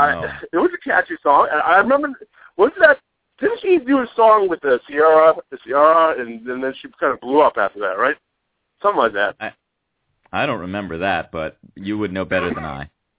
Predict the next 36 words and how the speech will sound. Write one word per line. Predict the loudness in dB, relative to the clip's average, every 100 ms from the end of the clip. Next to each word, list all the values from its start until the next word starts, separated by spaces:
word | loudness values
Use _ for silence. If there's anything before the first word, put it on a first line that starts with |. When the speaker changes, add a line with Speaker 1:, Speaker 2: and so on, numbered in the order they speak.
| _ _ _ _ -2
Speaker 1:
Uh, | -2 0 -2 0 -2 0 -4 -4 -6 -6 -4 -8 _ -18 -18 -14 -18 _ -6
so, | -2 0 -2 -4 -14 -18 -6
uh, | -4 -4 -8 _ _ _ -6
first | -6 -4
off, | -4 -4
I |
wanted | -2 -2 -2
to |
let | -4 -4
you | -4
know | -4 -2
that | -2
I | -4
think | -6 -8 -6
I've | -6
completely | -6 -10 -6 -4 -2
lost | -2 -4 -6
my | -12
fucking | -6 -6 -6
mind | -4 -4 -4
because | -8 -6 -6 -6 -12
this | -12
morning, | -6 -2 -2 -4 -6 -12 _ _
um, | -4 -2 -2 -6 -12 _ _ _ _ _
I've | -6
noticed | 0 2 0 -2
lately | -6 -4 -8 -10 _ _
that | -8 -6
I | -4 -4 -4 -6 -12 _
am | -10 -8 -8 -10
tired | -4 -2 -2 -4
of | -8 -8
saying | -6 -6 -6 -10
"excuse | -12 -10 -2 0 0
me" | -4 -6 -6 -10 -8
or | -4 -4 -4